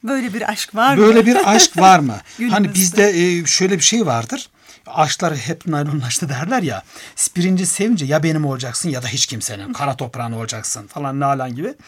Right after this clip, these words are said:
Speaker 2: Halbuki burada, e, Aşık Veysel'in hikayesinde şöyle, Esma'yı seviyor, Esma'yı evli, Esma'ya aşık, çocukların anısı. Yani çok ilginçtir ve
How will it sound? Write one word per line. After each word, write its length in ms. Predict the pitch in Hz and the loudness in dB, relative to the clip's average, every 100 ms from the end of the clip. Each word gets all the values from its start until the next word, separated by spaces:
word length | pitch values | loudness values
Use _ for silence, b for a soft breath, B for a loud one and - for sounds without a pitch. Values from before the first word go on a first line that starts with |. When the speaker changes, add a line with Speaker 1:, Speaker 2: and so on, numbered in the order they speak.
| B B B | B B B
Speaker 2:
Halbuki 480 | - 160 277 247 135 | -4 -2 -2 -6 -6
burada, 380 | 185 262 196 262 - B B B - | -4 -2 -2 -4 -12 B B B -6
e, 360 | 156 147 147 139 151 - | 0 2 0 -2 -10 -6
Aşık 480 | 143 135 - 160 156 | -2 0 -2 -4 -2
Veysel'in 540 | 147 - 151 185 175 | 0 -2 0 0 -2
hikayesinde 840 | 143 139 127 151 147 - 151 175 | -4 -8 -4 -2 -2 -2 -4 -6
şöyle, 400 | 202 156 135 190 233 B B | -6 -6 -6 -8 -10 B B
Esma'yı 580 | 147 127 - 127 117 143 | -10 -6 -6 -6 -6 -6
seviyor, 460 | - 151 180 190 180 | -6 -6 -6 -4 -6
Esma'yı 600 | 143 135 - 127 123 156 | -6 -8 -6 -6 -6 -6
evli, 360 | 180 160 160 | -6 -6 -6
Esma'ya 720 | 160 - 131 - 135 113 131 165 | -8 -8 -10 -10 -10 -10 -8 -4
aşık, 440 | 156 143 175 156 | -2 -4 -8 -10
çocukların 540 | 127 110 - 98 95 | -12 -14 -16 -18 -16
anısı. 640 | 120 180 170 151 - 165 156 B B B - | -6 -2 -2 -2 -4 -4 -6 B B B -14
Yani 260 | 107 110 | -12 -10
çok 280 | - 170 190 | -6 -4 -4
ilginçtir 600 | 156 139 143 - 226 170 | -4 -4 -4 -6 -8 -8
ve 180 | 160 | -8